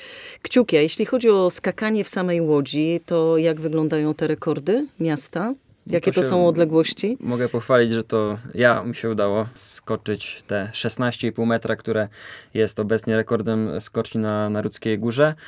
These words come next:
Speaker 1: Od dwa tysiące trzynastego roku nikt cię nie pokonał.
Speaker 2: Tak, no, niestety też zimy nie były sprzyjające ku temu, żeby przygotować skocznie aż na tyle, żeby dało się tam skakać, no co po części mnie cieszy. <laughs> Ale, ale mam nadzieję, że, że w tym roku powrócimy na, na,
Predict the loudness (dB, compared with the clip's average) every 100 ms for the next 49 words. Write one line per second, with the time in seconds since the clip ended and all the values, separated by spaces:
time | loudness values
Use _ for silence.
0 | -2 0 2 0 -2 -2 -2 -2 -4 -4
1 | -6 -4 -2 2 4 4 2 0 -2 -8
2 | -2 0 0 -2 -4 -2 -2 -2 -8 -14
3 | 2 4 4 -2 -4 -4 -6 -6 -4 -2
4 | 0 -2 0 0 2 2 4 2 2 4
5 | 4 2 2 -2 -2 4 6 6 4 -2
6 | -4 -2 0 0 0 -2 -2 -2 0 2
7 | 0 0 -4 -2 -2 -2 -2 -2 -4 -6
8 | -2 -2 0 4 6 4 2 2 2 2
9 | -2 -4 -2 2 2 2 _ -8 -4 -2
10 | 0 2 2 2 2 4 4 2 2 0
11 | 2 2 2 0 -2 0 2 0 0 4
12 | 8 10 10 10 8 6 6 4 6 8
13 | 8 8 8 10 10 6 0 2 4 2
14 | 2 0 2 0 0 0 0 2 2 2
15 | 2 2